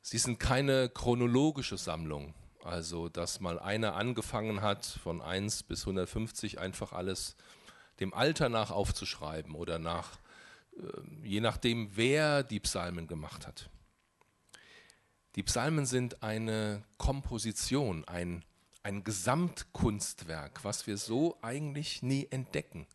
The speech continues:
wenn wir sie einfach lesen.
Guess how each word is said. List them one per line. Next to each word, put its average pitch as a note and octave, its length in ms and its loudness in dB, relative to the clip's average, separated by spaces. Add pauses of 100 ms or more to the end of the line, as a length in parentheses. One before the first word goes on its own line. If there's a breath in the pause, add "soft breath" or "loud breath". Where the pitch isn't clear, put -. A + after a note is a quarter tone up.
(960 soft breath)
wenn G2 180 0
wir F#2 100 2
sie F2+ 160 -2
einfach E2+ 380 -8
lesen. D#2 420 -10